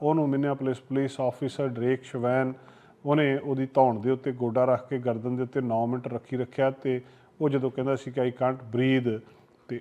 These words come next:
ਉਹਦੀ ਮੌਤ ਹੋ ਗਈ ਸੀ। ਵੀਡੀਓ ਬਣ ਗਈ ਸੀ ਉਹਦੀ, ਉੱਥੇ ਇੱਕ ਬਾਈਸਟੈਂਡਰ ਸੀ, ਉਹਨੇ, ਅ, ਵੀਡੀਓ ਬਣਾ ਲਈ ਤੇ ਉਹਦੇ ਤੋਂ ਬਾਅਦ, ਅ, ਕਿੰਨਾ ਕੁਛ ਜਿਹੜਾ ਹੋਇਆ ਉਹ ਅਸੀਂ ਜਾਣਦੇ ਹਾਂ। ਪੁਲਿਸ ਹਜੇ ਵੀ ਉਸ, ਅ,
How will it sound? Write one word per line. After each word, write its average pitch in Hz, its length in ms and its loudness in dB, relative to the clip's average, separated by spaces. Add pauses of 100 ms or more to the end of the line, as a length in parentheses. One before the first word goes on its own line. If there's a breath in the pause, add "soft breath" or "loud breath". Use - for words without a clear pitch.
(140)
ਉਹਦੀ 135 360 2 (340)
ਮੌਤ 135 380 10
ਹੋ 117 100 -2
ਗਈ 135 160 0
ਸੀ। 139 220 -6 (500 soft breath)
ਵੀਡੀਓ 156 340 6
ਬਣ 123 240 0
ਗਈ 135 140 0
ਸੀ 139 180 -4
ਉਹਦੀ, 135 240 2
ਉੱਥੇ 127 300 -2
ਇੱਕ 123 160 -8
ਬਾਈਸਟੈਂਡਰ 120 600 -2
ਸੀ, 131 160 -8
ਉਹਨੇ, 123 180 0
ਅ, - 600 -20 (180)
ਵੀਡੀਓ 139 420 4
ਬਣਾ 123 220 2
ਲਈ 123 160 2
ਤੇ 123 380 0 (100)
ਉਹਦੇ 131 140 -2
ਤੋਂ 127 120 -6
ਬਾਅਦ, 123 380 4 (140)
ਅ, 120 360 -12 (100)
ਕਿੰਨਾ 135 220 0
ਕੁਛ 117 200 -8
ਜਿਹੜਾ 120 180 0
ਹੋਇਆ 117 200 -2
ਉਹ 120 80 -2
ਅਸੀਂ 117 160 -10
ਜਾਣਦੇ 123 280 -4
ਹਾਂ। 170 80 -4
ਪੁਲਿਸ 135 320 -4
ਹਜੇ 120 200 0
ਵੀ 120 160 -4 (140)
ਉਸ, 127 340 -2
ਅ, 113 40 -12